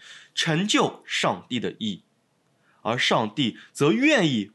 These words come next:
把他的义赐给凡相信他独生子名耶-，独生子耶稣名的人。而相信耶稣是我们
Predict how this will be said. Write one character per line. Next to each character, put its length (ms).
把 220
他 200
的 140
义 320
赐 320
给 320
凡 220
相 340
信 200
他 240
独 360
生 280
子 200
名 260
耶-， 220
独 140
生 200
子 240
耶 200
稣 240
名 260
的 100
人。 300
而 160
相 320
信 260
耶 200
稣 340
是 320
我 240
们 240